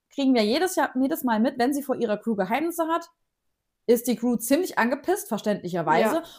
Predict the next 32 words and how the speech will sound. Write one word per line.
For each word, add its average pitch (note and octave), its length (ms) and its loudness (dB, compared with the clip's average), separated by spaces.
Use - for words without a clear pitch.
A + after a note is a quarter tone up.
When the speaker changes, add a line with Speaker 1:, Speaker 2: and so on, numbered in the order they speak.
Speaker 1:
und D4+ 200 8
sie B3+ 120 6
selbst G#3+ 360 2
kotzt A#3 320 -2
es F#3 120 -6
ja F#3 160 2
auch D4 120 -4
an, F#3 160 2
dass F#3+ 160 -2
Xaden A#3+ 240 2
so F3 60 0
viele D#3 240 -4
Geheimnisse D3+ 500 -6
hat. G3 100 -6
Speaker 2:
Ja, A#3+ 380 2
da C#4 100 0
sind D4 180 0
wir D4+ 100 4
aber C#4+ 160 2
wieder C#4+ 220 0
bei C4 100 0
dem B3 120 -6
Punkt, D4 460 -4
extrem - 500 -4
heuchlerisch C4 580 -2
von - 140 -10
ihrer C#4+ 240 0
Seite A3 340 0
aus, B3 360 -2
dass B3 160 -6
sie B3+ 140 -2
bei A#3 400 2